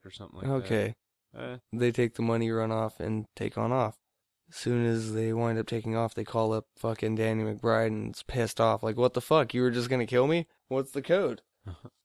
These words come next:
Speaker 2: And all the, while this is happening, that's when Michael Pena actually goes off and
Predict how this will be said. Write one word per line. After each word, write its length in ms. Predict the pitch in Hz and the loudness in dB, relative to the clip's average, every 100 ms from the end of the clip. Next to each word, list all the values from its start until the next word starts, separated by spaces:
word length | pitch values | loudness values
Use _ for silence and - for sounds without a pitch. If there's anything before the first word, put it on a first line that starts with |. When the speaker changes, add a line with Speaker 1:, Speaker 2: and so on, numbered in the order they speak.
| _ _ _ _ _ - _ _ _ - | _ _ _ _ _ -20 _ _ _ 0
Speaker 2:
And 160 | 135 127 | 2 2
all 260 | 131 123 | 2 2
the, 180 | 120 120 - _ | -2 -10 -14 _
while 240 | - 120 113 | -4 -2 0
this 240 | 117 - | -2 -4
is 80 | 120 | -4
happening, 320 | 113 110 117 | -2 -2 0
that's 200 | 120 - | 0 0
when 280 | 151 139 127 | 0 2 2
Michael 240 | 123 - | 0 -2
Pena 260 | - 120 117 | -2 -2 0
actually 300 | 113 - 113 | -2 -4 -4
goes 180 | 117 113 | -2 -2
off 240 | 110 - | -4 -6
and 200 | 113 110 | -6 -6